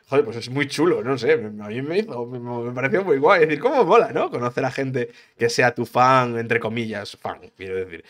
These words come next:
Gente que te ve, ¿no? Y que tal, y dices, "Hostia, pues está chulo", ¿no? Además,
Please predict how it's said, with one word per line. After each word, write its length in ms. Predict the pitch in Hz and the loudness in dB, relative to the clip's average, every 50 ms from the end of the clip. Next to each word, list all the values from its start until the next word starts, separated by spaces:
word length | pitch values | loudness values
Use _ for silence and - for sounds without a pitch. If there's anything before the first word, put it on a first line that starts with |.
| - - - | -20 -14 -4
Gente 220 | - - 117 123 | -4 -2 0 2
que 80 | 113 117 | 2 2
te 140 | - 202 180 | 0 0 0
ve, 240 | 117 131 135 120 107 | 2 4 4 4 4
¿no? 240 | 131 151 135 113 | 2 2 2 0
Y 60 | 107 107 | -2 -4
que 340 | 107 98 101 98 95 95 95 | -8 -10 -8 -8 -8 -8 -8
tal, 140 | 120 131 147 | -6 -6 -4
y 40 | |
dices, 120 | 151 117 123 | -4 -4 -4
"Hostia, 180 | - - 156 | -2 -2 -4
pues 120 | - 104 110 | -4 -4 -8
está 180 | 107 - 143 | -4 -4 -4
chulo", 260 | 135 - 160 147 110 104 | -4 -2 -4 -4 -4 -6
¿no? 140 | 120 147 | -6 -8
Además, 300 | 131 104 104 123 131 - | -8 -8 -10 -10 -12 -14